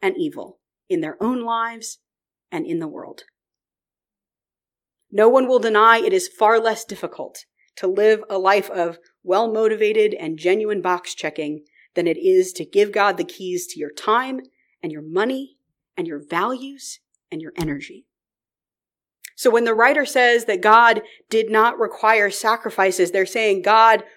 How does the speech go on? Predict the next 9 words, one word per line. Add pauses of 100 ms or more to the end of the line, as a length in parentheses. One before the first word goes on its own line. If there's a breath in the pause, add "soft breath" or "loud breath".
(100)
what
you
wanted, (720)
what
you
desired
from
us (1300)
was